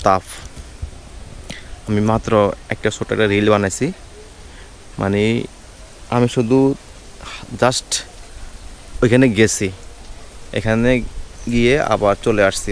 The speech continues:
আমার শাশুড়ি ভিজে গেছে ঘামে, দেখছেন? মানে পিঠ টিঠ সব ভিজে গেছে ঘামে। রৌদ্রের তাপ কোথাও কম না। আপনার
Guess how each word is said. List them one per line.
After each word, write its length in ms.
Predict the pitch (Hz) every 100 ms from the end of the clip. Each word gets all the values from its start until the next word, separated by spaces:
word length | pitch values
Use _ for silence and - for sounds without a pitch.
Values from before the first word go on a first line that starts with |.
| 101
আমার 140 | 95
শাশুড়ি 300 | - 101 107 101
ভিজে 160 | 95 95
গেছে 140 | 95 104 98
ঘামে, 200 | 95 92 - - - - - - - 101
দেখছেন? 300 | 98 - 123 98 - - - - - - - -
মানে 140 | - 101 -
পিঠ 160 | 120 110 -
টিঠ 140 | 107 -
সব 120 | 107 98
ভিজে 220 | 101 101 98
গেছে 180 | 98 104 92
ঘামে। 200 | 90 90 - - - - - - - -
রৌদ্রের 320 | 107 101 110 -
তাপ 180 | 104 101 - - - - -
কোথাও 300 | 107 110 113 104
কম 120 | 110 104 98
না। 60 | 101 - - - - - - - - - - - 107
আপনার 280 | 104 104